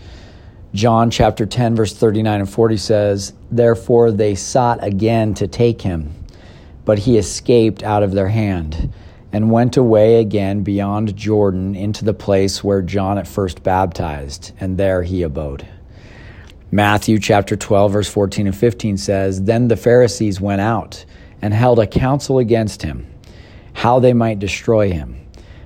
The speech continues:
But when Jesus knew it, he withdrew himself from thence." John chapter seven, verse thirty,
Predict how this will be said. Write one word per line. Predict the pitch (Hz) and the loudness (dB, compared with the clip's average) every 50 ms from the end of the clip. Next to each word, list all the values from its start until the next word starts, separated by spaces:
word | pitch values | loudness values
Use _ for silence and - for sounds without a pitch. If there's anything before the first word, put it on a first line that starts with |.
| - - | -8 -2
But | - 107 | 0 2
when | 110 113 113 110 104 | 4 4 2 2 2
Jesus | 95 110 127 131 113 113 98 - | 2 2 2 2 2 0 0 0
knew | 107 104 110 127 147 147 | 0 0 2 2 4 4
it, | 113 90 95 101 - - - - - - | 2 2 0 -2 -6 -12 -16 -16 -16 -16
he | - - - 120 117 | -12 -4 0 0 2
withdrew | 110 107 101 87 98 90 - - 113 117 120 120 110 | 2 2 0 0 -2 -4 -2 2 4 4 6 4 4
himself | 101 95 82 78 - - 90 85 80 80 80 - - - - | 2 0 -2 -4 -6 -4 -4 -2 -2 -4 -4 -6 -12 -20 -20
from | - - - 98 87 | -12 -8 -6 -6 -6
thence." | 78 - 82 76 67 64 - - - - - - - - - - - - - - - - - - - - - - - - - - | -6 -6 -8 -10 -10 -12 -14 -18 -18 -20 -20 -20 -20 -20 -20 -20 -20 -20 -20 -20 -20 -20 -20 -20 -20 -20 -20 -20 -20 -20 -12 -2
John | 98 101 101 101 101 107 | 2 2 4 4 4 2
chapter | 101 - 117 107 101 - 107 | 2 2 2 0 2 0 -4
seven, | 95 - - 101 101 104 104 | -2 0 0 0 2 0 0
verse | 98 101 92 - | 0 -2 -2 -2
thirty, | - - 156 160 131 98 82 80 | 0 2 4 4 4 2 -2 -4